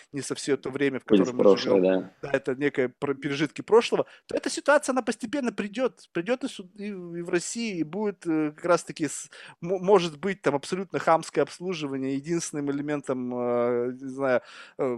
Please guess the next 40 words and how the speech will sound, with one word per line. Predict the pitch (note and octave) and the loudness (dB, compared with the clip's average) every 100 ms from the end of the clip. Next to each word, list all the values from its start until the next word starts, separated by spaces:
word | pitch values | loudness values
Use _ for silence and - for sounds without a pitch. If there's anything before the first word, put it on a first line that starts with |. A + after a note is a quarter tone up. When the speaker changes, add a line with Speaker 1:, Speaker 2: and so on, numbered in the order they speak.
| A#2 | -4
Speaker 1:
влияния | C#3+ D3 E3 F3 C3+ | 0 4 6 4 2
на | B2+ | 2
это, | A#2+ C3+ | 0 0
это | B2+ C3+ | -4 -4
будут | C#3 C3 | -8 -10
какие-то | - C#3 C3+ | -12 -10 -4
жалкие | A#2+ C#3+ C3+ B2+ A#2+ A#2+ | 4 4 4 -2 -2 0
отзывы, | C#3+ D3+ C3 A#2 A2 | -2 -4 -6 -8 -10
блин, | A2+ A2 A2+ | -12 -12 -10
ну | A2+ | -10
это, | A2+ B2+ | -12 -10
знаешь, | B2 - | -10 -8
просто | - - | -8 -2
смешно. | - - G3+ A2 | 0 0 -2 -4
Speaker 2:
<laughs> | - - - | -12 -14 -8
Speaker 1:
А | |
сейчас | - F3 A#3 F3 | 0 4 4 4
г-, | F3 | -2
блогеры, | F3+ A3 G#3 D3 A#2+ | 4 8 8 6 4
о, | C#3+ E3+ | 6 6
сейчас | D#3+ - D#3 E3 | 4 2 0 0
это | - | -8
самое | - D3 D3 C3+ | 2 4 6 2
страшное. | - C#3 B2+ - B2+ | 0 0 0 0 -2
Я | B2+ | -2
тут | C3+ | -6
видел | D3 C#3+ C3 | -4 -2 -2
несколько | C#3+ C#3+ - - | -2 -2 4 6
Speaker 2:
Да. | G2+ | 6
Speaker 1:
видео, | G2+ - - _ _ _ _ _ _ - | 4 -2 -12 _ _ _ _ _ _ -8
которые | C#3+ C#3 C#3 - - | 0 4 4 0 -8
начинают | C3+ E3+ D3+ D3+ | -2 4 4 6
орать: | D3+ C3 | 6 4
«О, | D#3+ F3 F3+ | 4 6 6
я | E3+ D#3+ | 6 4
там, | D3+ C#3+ B2+ - _ | 2 -2 -4 -14 _
ну | D#3+ | -8
все, | D#3 - F3 D3+ | -6 2 8 8
вы, | C#3+ D#3+ | 8 2
типа, | D#3 C#3+ C3+ | 2 -2 -2